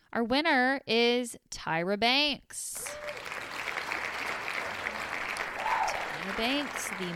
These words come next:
model, businesswoman, host. Tyra, um, snatched up a Malibu mansion for below asking. So the house,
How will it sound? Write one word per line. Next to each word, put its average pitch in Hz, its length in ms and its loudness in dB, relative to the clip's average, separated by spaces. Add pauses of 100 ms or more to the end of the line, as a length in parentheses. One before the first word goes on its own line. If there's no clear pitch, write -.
model, 240 580 2
businesswoman, 190 1400 -4 (180)
host. - 840 -2 (760)
Tyra, 175 960 0 (120)
um, 180 600 0 (600)
snatched - 960 2
up 165 320 0 (120)
a 170 140 -2
Malibu 226 500 4
mansion 170 580 -2
for 190 680 0
below 170 400 0
asking. - 680 -2 (760)
So - 220 4
the 247 100 6
house, 254 760 2